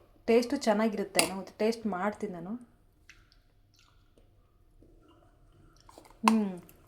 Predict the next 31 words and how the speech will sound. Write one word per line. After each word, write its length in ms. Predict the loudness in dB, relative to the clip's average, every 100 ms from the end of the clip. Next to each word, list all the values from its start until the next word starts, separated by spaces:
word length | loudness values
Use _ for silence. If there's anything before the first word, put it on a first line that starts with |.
| -20 -20 0
ಟೇಸ್ಟ್ 260 | 6 6 4
ಎಲ್ಲ 120 | 0 0
ಚೆನ್ನಾಗಿದೆ. 420 | -2 -2 -2 0 -2 -4 _ _ _ _ -12
So 80 | -12 -6 -4
ಇದು 120 | -4 2
ಗಟ್ಟಿ 240 | 0 2 4 6
ಅಂತ 100 | 4
ಅನ್ಸುತ್ತೆ, 220 | 0 -4 0
ನಮಗಂತೂ 300 | 2 2 2 0
ಗಟ್ಟಿನೇ 280 | 0 -2 0
ಇದು. 120 | -2 -4 -6 -2
ಈಗ 80 | 4
ಇನ್ನೂ, 180 | 4 6 6 6 6
ಆ, 20 | 4
ಕಾಲ್ 160 | 4 4 4
ಕೆ 80 | 2
ಜಿಯಷ್ಟು 240 | 2 2 0
ಎಣ್ಣೆ 160 | 2 2 2
ಹಾಕಿದ್ದೀನಿ. 400 | 0 0 -2 -2
ಇನ್ನು 120 | -2 -2
ಸ್ವಲ್ಪ 140 | 0 0
ಎಣ್ಣೆ 140 | 2 0
ಮಿಕ್ಸ್ 180 | -2 -4 -4
ಮಾಡ್ಕೊತೀನಿ, 520 | -4 -6 -4 -4 -4
ಮಿಕ್ಸ್ 160 | -2 0
ಮಾಡ್ಕೊಂಡು 240 | 2 2 2
ಗ್ರೈಂಡ್ 180 | 0 -2
ಮಾಡ್ಕೊತೀನಿ. 400 | -2 -2 -4 -12 -4 -4 -4 -20 -20 -20 -20 -20 -20 -20 _ _ _ _ _ _ -20 -20 -20 _ _ _ -20 -20 -20 -20 -20 -20 -20 -20 _ -20 -20 -20 -20 -20 -20 -20 -18
Actually 300 | -14 -12 -10
ಇದು 100 | -10 -10
ರೆಡಿ 180 | -6